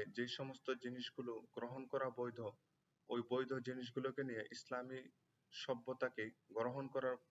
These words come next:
দিকে মানুষকে তিনি দাওয়াত দিতেন। এই বিষয়টা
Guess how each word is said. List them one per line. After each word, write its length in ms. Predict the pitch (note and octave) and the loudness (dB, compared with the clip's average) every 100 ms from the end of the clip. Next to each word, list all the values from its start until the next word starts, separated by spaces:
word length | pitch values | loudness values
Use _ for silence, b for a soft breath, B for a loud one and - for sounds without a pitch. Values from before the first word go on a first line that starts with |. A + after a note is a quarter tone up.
| - A2+ | -12 -4
দিকে 180 | B2+ C3+ | -2 0
মানুষকে 400 | A#2+ A2 - - | 0 -2 -2 -2
তিনি 220 | A2 G#2 | 0 -2
দাওয়াত 320 | G2+ G2+ G2+ | -2 0 -2
দিতেন। 300 | - - - _ _ _ _ _ _ _ _ - - B B B - | -4 -16 -16 _ _ _ _ _ _ _ _ -20 -20 B B B 2
এই 120 | C3+ | 4
বিষয়টা 560 | C3 C3 C#3+ C3 A2 | 4 2 2 2 0